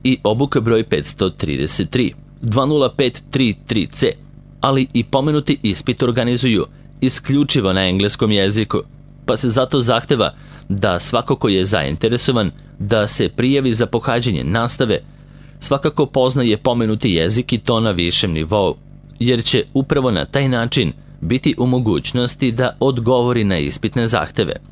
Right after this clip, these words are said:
Kompanija Microsoft od onih osoba koje su zainteresovane za polaganje navedenog ispita ne zahteva da pohađaju ovaj kurs, kao što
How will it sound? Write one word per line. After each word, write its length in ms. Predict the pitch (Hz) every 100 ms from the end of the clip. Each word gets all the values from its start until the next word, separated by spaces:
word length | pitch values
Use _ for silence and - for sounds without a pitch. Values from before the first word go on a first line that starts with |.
| - - - - - - - -
Kompanija 500 | 135 117 135 135 156
Microsoft 800 | 143 95 76 101 95 - - - - - - - -
od 180 | 104 104
onih 340 | 113 117 113 - -
osoba 420 | 107 - 131 127
koje 220 | - 87
su 140 | - 90
zainteresovane 800 | 87 82 90 107 110 117 120 117
za 120 | 120
polaganje 520 | 123 120 117 123 123
navedenog 540 | 117 90 92 104 69
ispita 480 | 90 123 - - 85 - - - - -
ne 280 | 110 127 123
zahteva 480 | 117 120 - 139 131
da 160 | 104
pohađaju 600 | - 110 - 120 120 95
ovaj 200 | 82 76
kurs, 480 | 76 110 85 - - - - - - -
kao 280 | - 135 127
što 340 | 123 - 123